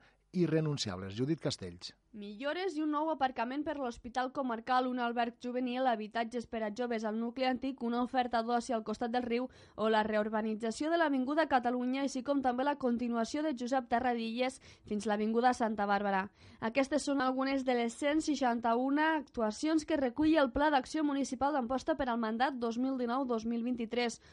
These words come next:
Speaker 2: un full de ruta realista per acabar de definir el model de ciutat que el govern, en majoria absoluta d'Esquerra,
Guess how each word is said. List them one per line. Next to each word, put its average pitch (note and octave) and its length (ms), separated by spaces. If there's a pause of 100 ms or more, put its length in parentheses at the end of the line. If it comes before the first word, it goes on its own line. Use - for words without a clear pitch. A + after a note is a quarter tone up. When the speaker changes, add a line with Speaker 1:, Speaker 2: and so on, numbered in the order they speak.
(180)
Speaker 2:
un C#4 160
full C4+ 240
de A3 100
ruta A#3+ 380
realista B3 560
per C4 160
acabar B3+ 320
de C#4 160
definir C4+ 320
el C#4 80
model B3+ 320
de A#3 120
ciutat B3+ 360
que A3 160
el G#3 80
govern, A#3+ 400
en A3 160
majoria G#3+ 320
absoluta A3 400
d'Esquerra, A3 540